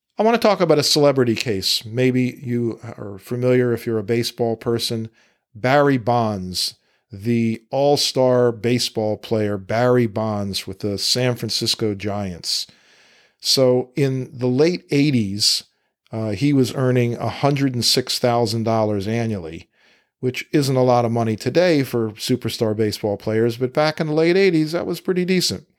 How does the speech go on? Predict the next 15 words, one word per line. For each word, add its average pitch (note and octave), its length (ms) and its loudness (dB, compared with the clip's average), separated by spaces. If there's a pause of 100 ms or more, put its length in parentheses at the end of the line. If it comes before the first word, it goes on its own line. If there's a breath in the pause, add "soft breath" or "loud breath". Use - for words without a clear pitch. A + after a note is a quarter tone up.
(760 soft breath)
So C#3+ 200 0
he D3+ 140 0
married, D3 680 2 (420)
um, A#2+ 500 -4
Sun G#2 800 0 (180)
in A#2+ 340 -4
nineteen B2+ 580 -2
eighty-eight, A2 560 0
his G2 200 -6
wife. - 480 -8 (480)
Now, B2 100 0
prior G3 400 2
to E3+ 80 0
getting C#3+ 280 2
married, A2+ 500 0